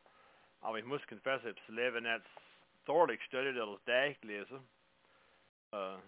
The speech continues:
aber ich hab das so very interesting gefunden, für Sachen, die du Sachen observe, was du Menschen war das sind.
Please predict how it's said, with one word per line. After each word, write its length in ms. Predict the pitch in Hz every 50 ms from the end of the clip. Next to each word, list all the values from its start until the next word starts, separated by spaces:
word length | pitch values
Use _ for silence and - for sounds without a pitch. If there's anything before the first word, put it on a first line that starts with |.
| - - - -
aber 160 | 98 101 95
ich 80 | 104 107
hab 180 | 113 110 - -
das 100 | - -
so 140 | - 123 113
very 220 | 104 110 107 107
interesting 340 | 113 117 - - - - 95
gefunden, 340 | - - - 165 156 107 98
für 140 | - - 104
Sachen, 260 | - - 110 104 95
die 80 | 98 101
du 120 | 104 104
Sachen 360 | - - 120 110 98 107 104 92 - - _ _ _ _ _ _ - - - - - - - _ _ _ _ _ _ _ _ _
observe, 540 | - 107 90 - 117 127 147 151 131 110 107
was 80 | 101 - -
du 320 | - 117 110 107 104 98 95 95 - - _ _ _ _ -
Menschen 360 | 120 120 143 147 - 151 131
war 140 | 107 95 92
das 100 | 87 85 -
sind. 220 | - 107 104 110